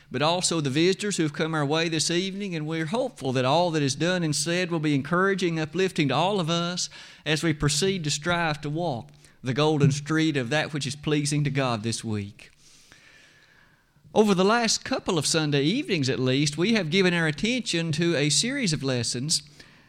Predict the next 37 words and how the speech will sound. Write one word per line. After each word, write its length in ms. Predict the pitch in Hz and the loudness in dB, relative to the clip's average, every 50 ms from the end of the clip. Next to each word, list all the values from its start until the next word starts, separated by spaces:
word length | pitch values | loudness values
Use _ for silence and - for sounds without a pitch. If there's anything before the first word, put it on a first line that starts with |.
| - _ | -12 _
dealing 400 | - 165 220 269 277 240 196 185 | 6 8 8 8 8 6 4 6
with 240 | 185 185 185 175 175 | 6 6 6 6 4
the 200 | 175 170 160 151 | 2 0 0 0
matters 500 | 139 160 165 175 208 226 240 247 233 - | 0 -2 -4 -4 -4 -6 -6 -8 -4 -4
related 380 | 214 214 190 190 190 190 190 175 | -2 0 0 2 2 2 2 0
to 60 | 196 | 0
the 80 | 165 - | -2 -2
translations 720 | - - 180 180 175 160 175 165 175 180 175 - 170 151 147 | -2 0 0 0 0 0 0 2 2 0 0 0 0 0 0
of 80 | 139 | 0
the 80 | 135 120 | 0 0
Bible. 600 | 127 139 143 139 131 110 98 87 87 87 87 - - - - - - - - - - - - - - - - - | 0 -2 -2 -2 -4 -6 -6 -6 -10 -12 -14 -16 -18 -20 -20 -18 -18 -18 -16 -16 -16 -16 -16 -20 -20 -20 -8 0
We 240 | 160 196 226 214 | 2 4 4 4
understand, 680 | 214 214 226 240 233 - - 185 165 165 180 190 190 175 | 4 4 2 2 2 0 0 0 0 0 0 -2 0 0
in 100 | 151 143 | -2 0
fact, 540 | - 180 208 226 196 165 151 147 151 - | 0 -2 0 2 2 0 0 -2 -4 -4
by 220 | 147 156 156 151 143 | 0 2 2 2 2
nature 600 | 127 127 147 - - 277 - - - 165 156 123 | 2 2 2 0 0 -2 -2 -2 0 0 0 0
of 420 | 131 147 143 135 127 - - 143 | 0 0 0 0 -2 -4 -6 -4
those 360 | - 147 143 143 135 - - | -2 0 0 0 0 -2 -2
lessons 480 | 131 135 135 123 110 - - 127 127 123 | 0 0 0 2 0 0 0 0 -2 -2
so 160 | - 120 117 | -2 -2 -2
far, 560 | - - 180 220 240 185 110 80 85 87 107 - _ - - - _ - - - | -2 -2 -2 -2 -2 -4 -6 -6 -8 -12 -14 -16 _ -20 -20 -20 _ -20 -10 -4
that 140 | 160 185 175 | 0 0 2
a 20 | |
number 300 | 180 220 254 277 277 285 | 4 4 2 4 4 4
of 100 | 247 - | 4 4
things 400 | - - 202 208 214 220 208 165 | 2 0 -2 0 0 0 0 0
have 140 | 170 160 151 | 0 -2 -2
already 600 | 180 190 208 220 233 233 226 208 185 170 170 185 180 | -2 -2 0 0 0 2 2 4 4 4 4 4 2
become 480 | 160 170 160 - 185 170 165 151 135 | 2 -2 -2 -2 -2 -2 -2 -2 -2
sorely 800 | - - - - - 170 196 233 226 180 131 120 127 151 165 160 | -2 0 0 0 2 4 6 6 6 6 4 2 0 0 0 -2
and 100 | 127 120 | -4 -4
tragically 600 | - - 185 202 254 254 202 - 151 156 - 143 135 | -4 -4 -6 -4 -4 -4 -4 -4 -4 -2 0 0 0
stated 500 | - - 165 160 170 185 180 185 170 170 | 0 0 0 0 0 0 0 -2 -4 -4
to 60 | 151 | -2
be 140 | 139 143 127 | -2 -2 -2
true, 520 | - - 220 233 220 185 127 113 117 135 | 0 0 2 2 2 2 2 0 -2 -4